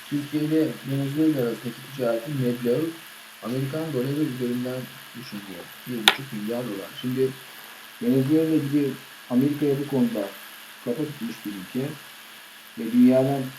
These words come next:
imha edilmiş, izole edilmiş Türkiye gibi ve çeşitli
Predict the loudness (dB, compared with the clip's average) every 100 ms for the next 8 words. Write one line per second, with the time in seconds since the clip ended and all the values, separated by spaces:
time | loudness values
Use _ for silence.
0 | -16 -18 -18 -20 -20 -18 -2 0 2 2
1 | 0 -2 -6 -10 -12 -12 -12 -10 -4 4
2 | 4 4 0 -4 -4 -2 -2 0 -2 -4
3 | -6 -6 -8 -18 -18 -20 -20 -20 -20 -20
4 | -20 -20 -18 -16 -8 -4 -2 0 -2 -2
5 | 0 0